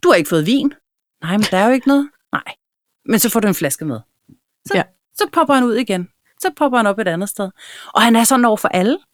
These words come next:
Speaker 1: Det er ikke, det er ikke sådan over for os kun.
Speaker 2: Nej, nej.
Speaker 1: Han er et dejligt menneske.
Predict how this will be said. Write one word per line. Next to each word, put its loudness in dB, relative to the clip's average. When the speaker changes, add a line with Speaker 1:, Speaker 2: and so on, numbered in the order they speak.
Speaker 1:
Det 2
er 4
ikke, 2
det 0
er 4
ikke 0
sådan 0
over -2
for -4
os -2
kun. -6
Speaker 2:
Nej, 2
nej. 0
Speaker 1:
Han -10
er -10
et -6
dejligt -6
menneske. -18